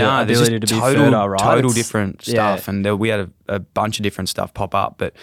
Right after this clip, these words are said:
Speaker 1: it was cool to learn about that. And I suppose, like, Juz and I have become so much closer from the whole experience. And, um, yeah, I'm so proud of her for just sticking at it.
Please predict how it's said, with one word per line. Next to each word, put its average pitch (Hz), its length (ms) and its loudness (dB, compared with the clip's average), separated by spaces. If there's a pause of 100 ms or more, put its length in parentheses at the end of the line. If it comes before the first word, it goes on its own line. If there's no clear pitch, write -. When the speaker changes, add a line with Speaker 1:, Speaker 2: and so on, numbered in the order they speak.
Speaker 1:
it 110 60 0
was 104 100 -2
cool 117 200 -2
to 113 80 2
learn 98 220 0
about 101 260 0
that. 98 140 0
And 95 100 -4
I 95 40 -2
suppose, 98 320 -2
like, 92 180 -2
Juz 101 200 -2
and 101 100 -4
I 95 300 -2 (380)
have - 80 -14
become 98 280 -2
so - 120 -4
much 95 200 -4
closer 95 400 -2
from 101 140 -6
the 95 60 -4
whole 95 140 -4
experience. 98 840 -2 (360)
And, 110 320 0
um, 104 240 0
yeah, 107 120 2
I'm 101 80 -2
so 101 240 -2
proud 92 260 -2
of 107 60 -2
her 90 100 0
for - 100 -12
just 87 160 -6
sticking 92 240 -8
at 90 140 -2
it. 95 160 -6